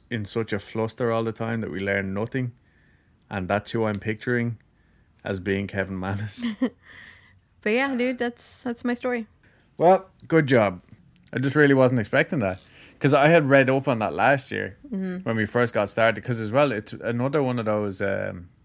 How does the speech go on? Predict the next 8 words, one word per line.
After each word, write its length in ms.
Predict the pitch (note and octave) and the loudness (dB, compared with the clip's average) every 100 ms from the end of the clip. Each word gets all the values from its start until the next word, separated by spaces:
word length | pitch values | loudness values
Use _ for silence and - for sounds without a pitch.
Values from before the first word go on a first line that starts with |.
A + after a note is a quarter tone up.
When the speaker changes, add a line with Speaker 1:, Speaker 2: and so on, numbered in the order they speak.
| _ _ _ _ _ _ _ | _ _ _ _ _ _ _
Speaker 1:
like, 180 | A2 G2 | -8 -8
such 360 | - B2 A#2+ | -6 -6 -2
a 120 | A#2+ | -2
fucking, 840 | G2+ - A2+ - G#2+ G#2 G2 F#2+ F#2 - _ _ _ _ _ - | -2 -4 -10 -6 -6 -6 -6 -10 -12 -16 _ _ _ _ _ -6
like, 240 | G2+ - | -6 -6
pop 300 | - G#2 - - | -4 -4 -4 -4
term 420 | B2 A#2+ A#2+ A#2+ - - | 0 0 0 -4 -10 -10
Speaker 2:
Mm-hmm. 280 | G3 G3 | -6 -6